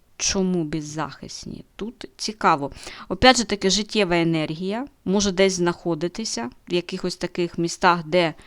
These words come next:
буде небезпечно. Небезпечно.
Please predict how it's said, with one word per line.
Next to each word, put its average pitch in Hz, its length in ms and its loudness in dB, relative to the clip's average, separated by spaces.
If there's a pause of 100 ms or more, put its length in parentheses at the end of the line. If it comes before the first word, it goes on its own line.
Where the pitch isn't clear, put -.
(320)
буде 180 380 -4
небезпечно. 180 1400 -4 (1600)
Небезпечно. 170 1200 -2